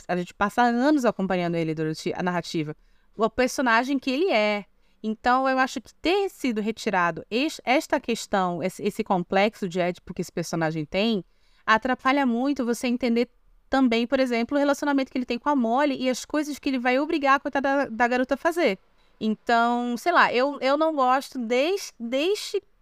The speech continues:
ponto da adaptação, mas em si é muito bacana, é um filme muito legal. E eu adoro a Cate Blanchett fazendo a Lilith. Eu acho que ela é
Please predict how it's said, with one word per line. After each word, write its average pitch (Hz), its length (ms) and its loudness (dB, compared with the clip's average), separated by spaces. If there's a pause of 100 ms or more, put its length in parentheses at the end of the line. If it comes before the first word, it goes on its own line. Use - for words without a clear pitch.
(120)
ponto 294 400 2
da 285 100 4
adaptação, 285 640 0
mas 240 300 2
em 330 140 0
si - 380 -4
é 285 140 -2
muito 247 400 -2
bacana, 170 480 -2
é 180 60 -4
um - 20 -12
filme 202 220 -4
muito 208 320 -2
legal. 185 280 2 (340)
E 208 60 -4
eu 220 100 2
adoro 226 520 2
a 240 40 -2
Cate - 240 -8
Blanchett 190 600 -2
fazendo 220 560 2
a 262 60 4
Lilith. 151 360 0
Eu 160 60 -4
acho 160 180 -8
que - 100 -10
ela 175 160 -2
é 175 160 -2